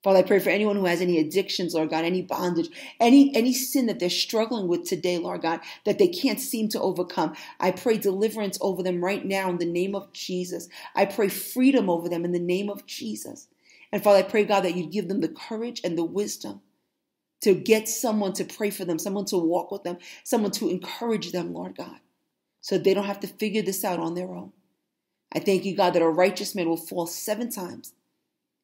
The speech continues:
and he'll get up every single time. Bless them, I pray.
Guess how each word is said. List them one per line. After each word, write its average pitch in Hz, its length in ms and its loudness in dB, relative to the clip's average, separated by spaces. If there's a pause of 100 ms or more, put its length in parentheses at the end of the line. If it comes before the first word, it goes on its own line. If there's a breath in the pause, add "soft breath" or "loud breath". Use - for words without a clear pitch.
and 139 120 -8
he'll 165 140 -2
get 165 180 0
up 147 160 -4 (120)
every 170 480 -8
single - 500 -12
time. - 180 -20 (1160)
Bless 185 280 0
them, 156 180 -4
I 151 80 -4
pray. - 400 -18